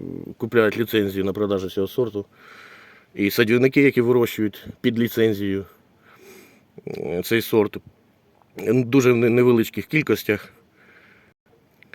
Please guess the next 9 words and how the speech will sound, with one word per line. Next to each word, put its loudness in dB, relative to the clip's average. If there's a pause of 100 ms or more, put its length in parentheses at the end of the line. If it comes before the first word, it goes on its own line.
(600)
І -2
продається 2
це 0
все 2
під 0
торговою 4
маркою 0
Very 2
Cherry. 0